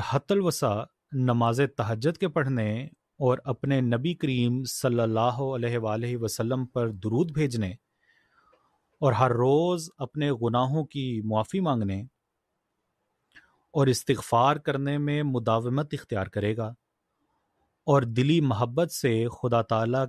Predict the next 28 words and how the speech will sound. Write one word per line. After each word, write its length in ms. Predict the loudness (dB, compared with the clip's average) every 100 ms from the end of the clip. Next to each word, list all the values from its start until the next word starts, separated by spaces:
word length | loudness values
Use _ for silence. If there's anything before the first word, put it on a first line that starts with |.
| -2
کے 180 | -4
احسانوں 640 | -4 -6 -6 -2 0 0 -2
کو 220 | -2 -2
یاد 260 | 0 2 0
کر 260 | 0 -4
کے 300 | -4 -8 -8 -10 _ _ _
اس 220 | -6 -4
کی 180 | -2 0 0
حمد 260 | 0 0 -4
اور 240 | -4 -4
تعریف 600 | 0 0 0 2 0 -2
کو 260 | -6 -6 -6 _ _ _ _ _ _ _ -4
اپنا 340 | -2 2 2
ہر 120 | 2 0
روزہ 580 | 0 0 0 -2 -2 -8 _
ورد 380 | -14 -2 0 2
بنائے 380 | 0 -2 -4 -6
گا۔ 100 | -10 -14 _ _ _ _ _ _ _ _ _ _ _ _ _ _ _ _ _ _ _ _ _ _ -2
چہارم، 580 | 2 4 4 4 2 -2 -8
سامعین، 680 | -4 0 2 2 2 0 -4 -8
یہ 180 | 0 0
شرط 340 | 2 0 0
ہے، 180 | -2 -2 -4 -14 _ _ -6
حضور 180 | -2 0
فرماتے 400 | 0 0 0 -2
ہیں، 180 | -4 -6 _ _ _ _ _ _ _ _ _ _ _ _
یہ 360 | -2 4 6 4
کہ 220 | 2 -2